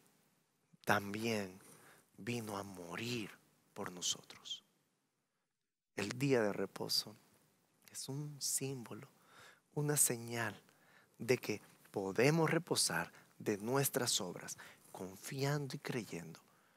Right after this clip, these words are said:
que las obras de Jesús son aceptas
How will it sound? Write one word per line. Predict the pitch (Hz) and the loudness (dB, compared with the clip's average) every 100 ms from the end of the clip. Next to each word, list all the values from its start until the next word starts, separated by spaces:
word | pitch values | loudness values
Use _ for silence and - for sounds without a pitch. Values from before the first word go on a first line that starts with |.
| _ _ _ | _ _ _
que | - 98 | -6 -2
las | 90 85 - | 0 -2 8
obras | - 156 165 151 139 | 12 12 12 10 6
de | 147 | 0
Jesús | 135 - - - - - _ | 0 0 -2 -6 -8 -10 _
son | - - 117 117 - | -4 -4 -4 -6 -4
aceptas | 107 - - 101 - - - - - | -4 -2 -2 -4 -8 -14 -12 -8 -8